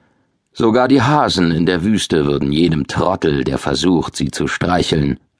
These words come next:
einen Finger abbeißen. Wenn die Wüste so ein Häschen dermaßen sauer machen kann, kann man sich ja vorstellen, was für eine Wirkung sie auf Menschen hat.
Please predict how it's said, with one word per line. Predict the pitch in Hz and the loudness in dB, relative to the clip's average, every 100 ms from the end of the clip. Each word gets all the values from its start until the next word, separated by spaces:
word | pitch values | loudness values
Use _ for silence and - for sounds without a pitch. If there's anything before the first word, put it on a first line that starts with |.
| - | -4
einen | 67 65 | -2 -4
Finger | 64 98 110 - | -4 -2 -2 -2
abbeißen. | - - - - - - - - _ _ _ _ _ _ _ _ _ _ _ | -6 -6 -8 -6 -6 -8 -10 -20 _ _ _ _ _ _ _ _ _ _ _
Wenn | - 90 | -2 2
die | 98 92 | 2 2
Wüste | 160 - 101 87 | 0 0 2 2
so | 76 85 | 2 0
ein | 76 | 0
Häschen | 76 104 - 82 71 | 0 -2 0 -2 0
dermaßen | 92 87 78 69 78 | 0 0 -2 -2 -2
sauer | 71 82 76 | -2 0 0
machen | 73 71 78 | -2 -2 -4
kann, | - 78 67 - _ _ _ _ _ _ - | -2 -2 -4 -8 _ _ _ _ _ _ -8
kann | 78 | -4
man | 73 69 | -2 -2
sich | 69 - | -2 -4
ja | |
vorstellen, | 65 - 69 - 78 78 87 117 - - | -4 -2 -2 -2 -2 0 0 -4 -10 -10
was | - 73 - | -4 -2 -4
für | - - - | -8 -4 -2
eine | 73 71 69 | -2 -2 0
Wirkung | 78 67 76 69 67 - _ - | -2 0 -2 -2 -2 -6 _ -8
sie | 76 64 | -6 -6
auf | 60 | -6
Menschen | 69 90 127 - 67 - | -4 -2 -2 -2 -4 -4
hat. | - - | -8 -16